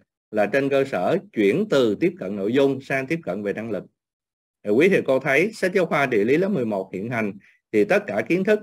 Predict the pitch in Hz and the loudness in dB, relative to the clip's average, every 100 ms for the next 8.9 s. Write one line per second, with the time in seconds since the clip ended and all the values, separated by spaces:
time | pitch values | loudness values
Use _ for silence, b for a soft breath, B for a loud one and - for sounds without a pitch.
0 | - 101 113 104 - 104 98 95 107 101 | -2 -4 -2 -2 -2 -4 -4 -4 -4 -4
1 | 202 - _ _ 110 117 113 - - 156 | -8 -10 _ _ -2 0 0 -2 0 0
2 | 147 123 123 131 135 101 113 135 b - | -2 -4 -2 0 0 0 0 -6 b -2
3 | 175 196 208 147 143 190 120 143 117 98 | 0 2 0 2 0 0 -2 0 0 -2
4 | 127 120 98 135 147 151 143 131 117 110 | -4 -6 -8 -8 -6 -6 -8 -6 -8 -8
5 | _ _ _ _ - 143 110 95 160 143 | _ _ _ _ 0 2 4 2 0 0
6 | 131 110 165 165 95 151 135 107 98 110 | -2 -4 -4 -4 0 2 2 0 -4 -4
7 | 160 127 101 95 - 95 127 113 95 92 | -4 -2 -2 -4 -10 -6 -2 -2 -2 -4
8 | 117 95 101 143 180 - 147 143 139 | -4 -4 -2 -2 -2 0 0 0 -2